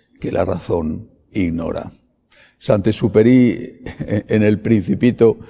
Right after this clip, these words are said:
ese delicioso y pequeño libro que es recomendable para cualquiera, a cualquier edad, dice algo muy parecido. Nos enseña, nos dice que,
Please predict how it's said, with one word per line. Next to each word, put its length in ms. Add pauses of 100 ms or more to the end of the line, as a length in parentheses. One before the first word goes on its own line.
(360)
ese 400 (280)
delicioso 800
y 40
pequeño 440
libro 480
que 280
es 320
recomendable 920
para 240
cualquiera, 600
a 40
cualquier 500
edad, 460 (600)
dice 420
algo 840 (140)
muy 300
parecido. 840 (520)
Nos 280
enseña, 840 (240)
nos 240
dice 760
que, 440